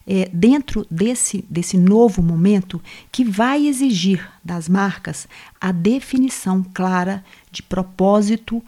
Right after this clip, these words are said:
de uma vivência desse propósito de forma mais aprofundada, pra que as, a nova estratégia seja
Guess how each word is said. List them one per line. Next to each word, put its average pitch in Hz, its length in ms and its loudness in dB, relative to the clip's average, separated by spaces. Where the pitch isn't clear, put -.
de - 80 -2
uma 208 140 8
vivência 196 800 4
desse 180 320 -4
propósito 180 640 -4
de 170 80 -6
forma 180 400 -2
mais 196 720 2
aprofundada, 180 920 -4
pra 220 140 -2
que - 120 -6
as, 240 220 -2
a 202 240 -2
nova 233 400 4
estratégia 190 760 -4
seja 247 560 0